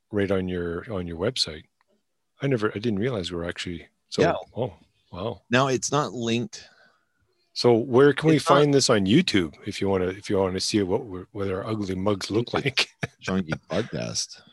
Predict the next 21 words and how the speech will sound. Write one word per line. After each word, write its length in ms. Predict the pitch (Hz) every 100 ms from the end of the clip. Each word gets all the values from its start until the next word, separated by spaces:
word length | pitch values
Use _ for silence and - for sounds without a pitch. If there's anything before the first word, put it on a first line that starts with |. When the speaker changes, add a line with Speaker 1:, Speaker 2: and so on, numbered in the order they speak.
| - - _ _ _
Speaker 2:
Nineteen 520 | 90 107 107 113 110
thousand 420 | 98 98 98 95
views 480 | 78 85 90 98 90
on 140 | 71 76
podcast 540 | 80 92 - 92 -
setup 300 | - 87 87
with 140 | -
laptop, 580 | 67 67 - 69 60 -
U 140 | 76 85
S 120 | -
B 140 | 90
mixer, 360 | 82 82 - 80
and 320 | 76 85 90
Audacity. 720 | 90 69 64 - - 57 53 _ _ _ _ _ _ _ _ _ _ _ -
Twenty-four 460 | 104 110 - 101
thousand 340 | 90 90 87 76
on 140 | 73 -
iRig 360 | 87 90 87 -
podcast 580 | 73 80 - - - -
phone 240 | 73 67
setup. 260 | - -